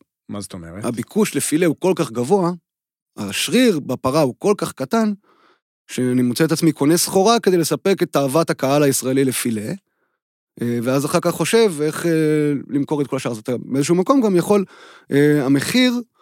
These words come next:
Speaker 2: כדי להוריד את הביקוש, מה שלא עוזר לצערי.
Speaker 1: וואלה.
Speaker 2: אה, אבל עדיין יש מ-, יש פה, יש פה משחקים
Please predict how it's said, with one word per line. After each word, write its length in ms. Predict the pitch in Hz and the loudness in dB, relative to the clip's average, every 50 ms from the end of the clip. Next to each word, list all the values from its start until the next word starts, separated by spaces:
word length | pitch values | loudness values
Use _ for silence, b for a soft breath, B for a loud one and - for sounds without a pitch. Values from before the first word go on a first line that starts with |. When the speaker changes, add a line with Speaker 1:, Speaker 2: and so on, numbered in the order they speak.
| b b b b b - | b b b b b -6
Speaker 2:
כדי 140 | - 147 | 0 2
להוריד 280 | 143 139 135 131 170 190 | 2 2 4 4 2 2
את 60 | 147 | 2
הביקוש, 680 | 196 160 165 160 - - 262 233 170 - - - - _ _ _ _ _ _ _ _ _ _ _ _ _ _ - | 2 0 0 -2 -2 0 0 0 0 0 -4 -8 -10 _ _ _ _ _ _ _ _ _ _ _ _ _ _ -10
מה 120 | - 117 113 | -8 -8 -8
שלא 200 | - 113 120 139 | -6 -2 0 2
עוזר 240 | 143 135 104 110 | 2 2 0 -4
לצערי. 460 | 101 104 104 - - 92 90 90 87 - _ _ _ _ _ _ _ _ _ _ - 107 | -8 -8 -10 -10 -12 -12 -12 -14 -16 -18 _ _ _ _ _ _ _ _ _ _ -12 -6
Speaker 1:
וואלה. 240 | 101 98 98 107 | -4 -4 -4 -6
Speaker 2:
אה, 720 | 104 107 107 104 104 104 101 - _ _ _ _ _ - - | -8 -10 -12 -12 -12 -14 -14 -16 _ _ _ _ _ -16 -14
אבל 240 | - 95 - 113 110 | -14 -12 -10 -8 -6
עדיין 240 | 113 131 190 202 170 | -2 0 2 2 2
יש 140 | 139 - 147 | 2 0 -2
מ-, 400 | 139 92 - _ _ - - 127 | -4 -4 -6 _ _ -12 -10 -8
יש 60 | 139 | -4
פה, 200 | - 180 160 143 | 0 0 2 2
יש 60 | 160 | 2
פה 60 | 196 | 2
משחקים 420 | 185 165 - - 156 - 190 190 | 2 2 0 -2 -2 0 0 0